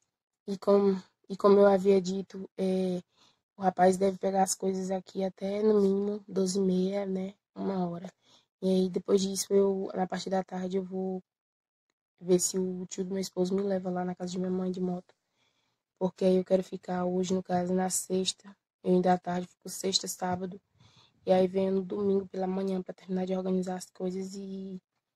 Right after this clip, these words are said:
combinar com o rapaz da van pra vir me pegar aqui. Eu vou passar um tempo, esses dois dias, e só vai ser dois dias, né? Porque eu tava na correria aqui pra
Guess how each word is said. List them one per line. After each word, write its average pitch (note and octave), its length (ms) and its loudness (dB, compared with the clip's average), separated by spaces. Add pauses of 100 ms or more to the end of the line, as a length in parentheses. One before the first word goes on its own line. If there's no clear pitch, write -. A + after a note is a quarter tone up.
(100)
combinar F#3 420 0
com - 80 -12
o G3 40 -4
rapaz F#3 280 -4
da F#3 160 2
van F3+ 300 -4
pra F#3+ 160 -6
vir F#3 120 -4
me F#3 220 0
pegar F#3 320 -4
aqui. F3 360 -14 (480)
Eu F#3 160 0
vou F#3 80 -4
passar F#3+ 260 -4
um G3 80 -2
tempo, F#3+ 240 -6 (240)
esses F#3+ 260 -2
dois F#3+ 300 6
dias, G3+ 340 -2
e G#3+ 80 0 (480)
só - 240 2
vai G3+ 120 0
ser G3 180 0
dois G3 220 0
dias, G3 260 -2
né? G3 100 -4
Porque F#3+ 440 -2 (680)
eu F#3 80 -2
tava F#3 200 0
na F#3+ 100 2
correria F#3 420 0
aqui F#3 480 -6
pra F3+ 520 0